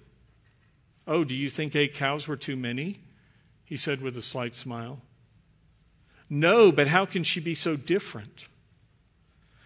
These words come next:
"Do you ever think," he asked, "what it must mean to a woman to know that her husband settled on the lowest price for which she can be bought? And then later, when the women talk, they boast of what their husbands paid for them.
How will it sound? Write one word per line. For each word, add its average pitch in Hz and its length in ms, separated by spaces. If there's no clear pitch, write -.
"Do 165 80
you 185 100
ever 226 180
think," 175 280
he 113 200
asked, 107 460
"what 180 160
it 233 60
must 208 260
mean 185 280
to 170 140
a 151 60
woman 143 400
to 147 140
know 143 400
that 135 120
her 143 120
husband 151 420
settled 156 420
on 135 140
the 131 80
lowest 139 380
price 139 280
for - 160
which 127 200
she - 200
can 131 200
be 120 80
bought? 117 340
And 165 140
then 175 220
later, 170 360
when 143 200
the 143 80
women 156 340
talk, 147 420
they 143 120
boast 151 440
of 131 100
what 143 120
their 143 120
husbands 135 420
paid 170 260
for 131 120
them. 107 260